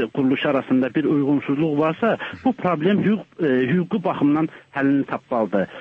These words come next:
Onun fikrində insanlar əqidələrinə görə yox, əməllərinə görə məsuliyyət, məsuliyyət daşıyıblar, daşımalıdırlar.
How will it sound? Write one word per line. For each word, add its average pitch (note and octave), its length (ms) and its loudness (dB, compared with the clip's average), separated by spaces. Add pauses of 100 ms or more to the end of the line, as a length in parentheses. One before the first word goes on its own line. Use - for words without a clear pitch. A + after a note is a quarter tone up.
(120)
Onun G#3+ 240 2
fikrində F3+ 400 0
insanlar D3+ 540 0
əqidələrinə C3+ 640 2
görə B2+ 240 2
yox, G3+ 260 0
əməllərinə C#3+ 540 2
görə A2+ 260 2
məsuliyyət, A2 480 -2
məsuliyyət A#2+ 540 0
daşıyıblar, F2 500 -4 (600)
daşımalıdırlar. G#2+ 680 2